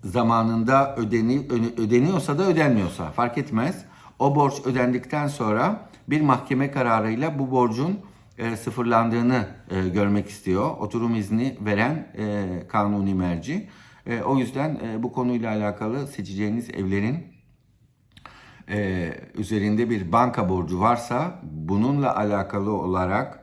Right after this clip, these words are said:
satın almada herhangi bir problem yaşamıyorsunuz ama oturum izni almada karşınıza problem olarak çıkabilecek bir şey bu. O konuda dikkat etmeniz gerekiyor. Kartlar birazdan çıkacak.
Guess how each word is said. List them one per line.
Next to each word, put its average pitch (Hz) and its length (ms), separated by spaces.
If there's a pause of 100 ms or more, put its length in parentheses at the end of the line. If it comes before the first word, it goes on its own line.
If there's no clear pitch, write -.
(160)
satın - 300
almada 110 340
herhangi 101 460
bir 92 60
problem 87 440
yaşamıyorsunuz 127 880
ama 113 460 (1080)
oturum 113 340
izni 117 220
almada 98 600 (140)
karşınıza 104 640
problem 110 360
olarak 104 360
çıkabilecek 98 600
bir 87 60
şey 87 280
bu. 180 180 (220)
O 139 120
konuda 131 340
dikkat 123 300
etmeniz 92 420
gerekiyor. 90 520 (320)
Kartlar 120 440
birazdan 113 420
çıkacak. 123 460